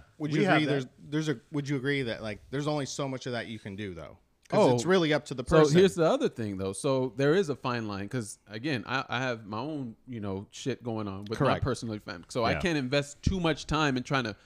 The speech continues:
Speaker 3: pick somebody up. You, first, I tell anybody, anyone I'm trying to help, whatever, it's like, "Look, you have to get up first, and then
Speaker 2: Yeah.
Speaker 3: I can help you after you choose to." Because if you try, the more you try to pick somebody up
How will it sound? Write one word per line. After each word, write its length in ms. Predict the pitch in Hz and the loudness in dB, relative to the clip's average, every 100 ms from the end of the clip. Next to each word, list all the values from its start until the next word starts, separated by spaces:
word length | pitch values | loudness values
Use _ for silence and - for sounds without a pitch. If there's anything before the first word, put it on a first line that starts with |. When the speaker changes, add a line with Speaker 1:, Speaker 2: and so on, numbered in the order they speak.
| - - | -2 4
Speaker 3:
pick 180 | 175 | 4
somebody 460 | - 143 123 123 127 | 4 -4 -2 -2 -2
up. 160 | 123 131 | -2 -4
You, 180 | 180 117 | -6 -2
first, 340 | 165 190 - | 0 0 0
I 140 | 131 | -2
tell 200 | 151 175 | 0 0
anybody, 460 | 160 151 117 107 113 | 0 -2 -4 -6 -4
anyone 340 | 143 156 147 | -4 -2 -4
I'm 80 | 135 | -6
trying 220 | 135 143 | -8 -8
to 60 | 127 | -6
help, 200 | 127 143 | -6 -8
whatever, 480 | 113 113 139 120 101 _ _ | -6 -4 -2 -4 -8 _ _
it's 140 | - 127 | -8 -4
like, 160 | 117 | -2
"Look, 180 | 120 110 - _ _ | -2 -4 -8 _ _
you 340 | 113 147 247 | 0 6 6
have 240 | 196 175 - | 4 0 -6
to 80 | 113 | -6
get 180 | 139 | -2
up 220 | 139 127 - | -2 -4 -6
first, 380 | 143 135 104 | -2 -2 -2
and 120 | 104 120 | -4 -4
then 100 | 127 | -2
Speaker 2:
Yeah. 60 | |
Speaker 3:
I 40 | 165 | -2
can 160 | 165 | -4
help 380 | 120 156 160 - | -2 -2 -2 -4
you 180 | 123 110 - | -10 -8 -4
after 320 | 131 135 120 | -2 -2 -6
you 320 | 113 139 156 | -4 -4 -4
choose 340 | 139 147 123 - | -4 -4 -4 -4
to." 140 | 120 | -8
Because 320 | 117 127 120 | -6 -6 -4
if 120 | 120 139 | -4 -2
you 100 | 226 | -2
try, 220 | - 139 | -2 -4
the 100 | 135 | -2
more 220 | 165 202 | -2 -2
you 80 | 202 | -2
try 160 | 190 | -4
to 80 | 165 | -2
pick 200 | - 185 | -2 -2
somebody 400 | - 180 175 170 | -4 -4 -2 0
up 200 | 185 185 | -2 -2